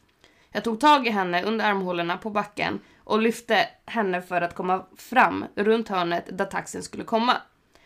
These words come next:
Då dyker två personer upp och det ser ju väldigt skumt ut att jag drar runt på en blåslagen medvetslös kvinna. Lyckades förklara och taxin kom,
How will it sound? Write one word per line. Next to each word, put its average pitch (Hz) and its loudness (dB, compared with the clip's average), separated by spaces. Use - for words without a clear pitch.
Då 240 2
dyker 226 0
två 214 0
personer 180 -4
upp 214 2
och 202 -2
det 190 2
ser 233 0
ju 196 2
väldigt 190 2
skumt 220 0
ut 170 -6
att - -4
jag 175 0
drar 180 4
runt 170 -4
på 185 -4
en 175 -4
blåslagen 208 2
medvetslös 175 0
kvinna. 180 -2
Lyckades 233 0
förklara 254 4
och 220 -2
taxin 202 -2
kom, - 0